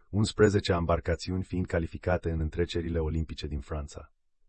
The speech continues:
Din cei patruzeci și cinci de canotori, nouă sunt botoșeneni, aceștia fiind Mugurel Semciuc, Simona Radiș,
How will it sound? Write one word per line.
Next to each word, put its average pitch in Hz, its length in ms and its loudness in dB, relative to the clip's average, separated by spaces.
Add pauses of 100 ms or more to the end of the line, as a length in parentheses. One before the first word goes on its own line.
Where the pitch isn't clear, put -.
(320)
Din 104 100 4
cei 127 160 6
patruzeci 110 440 4
și 101 120 -4
cinci 101 240 0
de 95 100 2
canotori, 87 600 2
nouă 95 280 4
sunt 92 200 -2
botoșeneni, 78 720 -2
aceștia - 420 0
fiind 78 420 -6 (240)
Mugurel 98 380 6
Semciuc, 92 640 -4
Simona 92 420 0
Radiș, 82 460 0